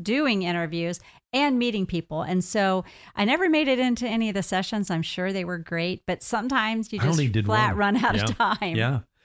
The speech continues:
Speaker 2: I did the main session the first night
Speaker 1: Uh-huh.
Speaker 2: and got to hear the governor and, uh, also one of the, um, Abraham Hamilton, uh, the, who is the general counsel for American Family Association,
Speaker 1: Mm.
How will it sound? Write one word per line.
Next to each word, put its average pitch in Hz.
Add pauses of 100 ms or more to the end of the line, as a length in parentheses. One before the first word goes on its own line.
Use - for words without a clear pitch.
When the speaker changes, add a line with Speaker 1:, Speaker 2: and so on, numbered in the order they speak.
(220)
Speaker 2:
I 135
did 147
the 131
main 131
session 117
the 104
first -
night 120
Speaker 1:
Uh-huh. 190 (180)
Speaker 2:
and 107
got 113
to 120
hear 117
the 110
governor 117
and, 101
uh, 98
also 117 (340)
one 139
of 143
the, 123
um, 110
Abraham 127
Hamilton, 139
uh, 104
the, 101
who 120
is 107
the 107 (520)
general 127
counsel 127
for 110
American 113
Family 131
Association, 98
Speaker 1:
Mm. 175